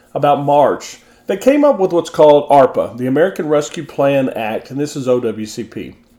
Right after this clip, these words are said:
When they signed that into law, the legislation was streamlined so that federal workers who did get exposed to this covid nineteen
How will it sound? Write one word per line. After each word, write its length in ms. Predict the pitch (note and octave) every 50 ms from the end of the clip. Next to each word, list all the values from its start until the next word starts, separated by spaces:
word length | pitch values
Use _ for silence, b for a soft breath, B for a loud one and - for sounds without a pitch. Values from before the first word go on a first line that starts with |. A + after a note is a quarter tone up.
| B B B B B B B B B
When 100 | - E3
they 100 | F#3 F#3+
signed 340 | F#3 - A#3+ C4+ D#4+ F4+ D#4+
that 160 | D#4 C#4 A3+
into 160 | A3+ G3+ E3+ D#3
law, 420 | C#3 C#3 C3+ C3 C3 C3 B2+ C3
the 80 | C#3 C#3+
legislation 720 | F3 A3+ A#3 A3+ G#3+ - - G3+ G3+ A3 G#3+ - G#3 F3+
was 160 | D#3 D3+ -
streamlined 760 | - - F#3 F#3+ G3 G3 F#3+ E3 C#3+ C3 B2 B2+ B2+ B2+ C3
so 180 | - - D#3 D3
that 220 | C#3+ C3 A#2+ A#2
federal 280 | - F3+ G#3+ A#3+ G#3+ F3+
workers 540 | D#3+ D3+ D3+ D#3 D3+ - E3+ D3 C#3 - -
who 80 | D#3+
did 400 | D3 C3 D3 E3 F3+ F#3 E3 D3
get 400 | B2+ D3 E3 E3+ D#3 D#3 D#3 -
exposed 560 | - D#3 - - - F3 E3 D#3+ D#3+ D#3 - -
to 100 | D3+ C#3
this 160 | B2+ B2 -
covid 520 | - - _ - - F3 D#3+ C#3+ C#3 B2
nineteen 720 | C3+ C3+ C3 C3 B2 - - - F#3 D#3+ C#3+ C3 C3 C3